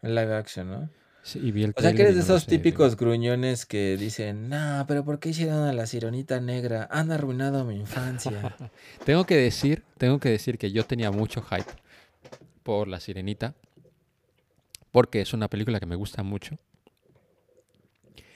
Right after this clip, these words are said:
Speaker 2: Eh, estaba preparado para la lucha, eh, en internet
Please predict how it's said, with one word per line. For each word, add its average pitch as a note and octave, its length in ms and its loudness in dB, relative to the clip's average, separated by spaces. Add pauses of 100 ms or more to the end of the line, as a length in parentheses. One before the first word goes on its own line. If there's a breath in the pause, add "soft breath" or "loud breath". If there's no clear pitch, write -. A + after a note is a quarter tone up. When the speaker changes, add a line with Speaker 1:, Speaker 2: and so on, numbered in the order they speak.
(280 loud breath)
Speaker 2:
Eh, G#2 260 2
estaba C3+ 360 2
preparado G#2 720 4 (140)
para F2+ 520 0
la F2+ 160 2
lucha, F#2+ 640 0 (180)
eh, F2+ 300 -4
en F2+ 80 -8
internet F#2+ 640 -4